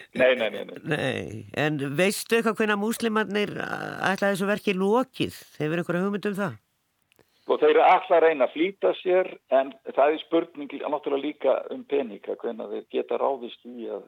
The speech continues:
Speaker 1: að, að reisa húsið.
Speaker 2: Já.
Speaker 1: Ég get ekki sagt þeim það.
Speaker 2: Nei, það er nefnilega
Speaker 1: Þeir ætla,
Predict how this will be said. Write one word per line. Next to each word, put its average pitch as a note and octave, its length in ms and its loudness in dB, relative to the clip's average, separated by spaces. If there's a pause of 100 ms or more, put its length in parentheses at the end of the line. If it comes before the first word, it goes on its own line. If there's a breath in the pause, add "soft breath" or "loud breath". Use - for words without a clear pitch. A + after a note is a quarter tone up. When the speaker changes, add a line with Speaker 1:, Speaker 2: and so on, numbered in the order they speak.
Speaker 1:
að, - 180 -16 (160)
að G#2+ 180 -8
reisa A2+ 460 -6
húsið. - 460 -20 (300)
Speaker 2:
Já. B2+ 140 -8 (1600)
Speaker 1:
Ég B2 160 0
get C#3+ 180 -2
ekki C3+ 280 0
sagt - 260 -10
þeim D#2+ 160 -20
það. - 160 -20 (680)
Speaker 2:
Nei, B2 280 -6
það A2+ 140 -10
er A2+ 100 -10
nefnilega A2+ 300 -6
Speaker 1:
Þeir A#2 160 2
ætla, C3 320 -2